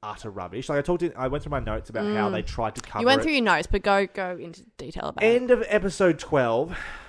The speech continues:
Speaker 2: I love that we tried to do something really positive and then we're back here again. Anyway. <laughs>
Speaker 1: End of episode twelve.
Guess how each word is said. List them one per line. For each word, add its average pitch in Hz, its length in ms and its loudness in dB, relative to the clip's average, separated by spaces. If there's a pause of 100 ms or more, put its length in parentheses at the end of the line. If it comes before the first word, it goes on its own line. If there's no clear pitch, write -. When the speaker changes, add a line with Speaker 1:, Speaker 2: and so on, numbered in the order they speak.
(180)
Speaker 2:
I 202 60 -4
love 226 180 2
that 277 100 2
we 302 100 -2
tried 180 320 2
to - 80 -14
do 175 160 -4
something 180 240 -2
really 190 200 0
positive 220 440 4
and 175 140 -2
then 165 60 -2
we're 165 100 -2
back 160 220 -2
here 170 140 0
again. 175 300 0
Anyway. 208 280 -2
<laughs> - 640 4
Speaker 1:
End 220 160 0
of 240 80 2
episode 233 360 4
twelve. 127 540 2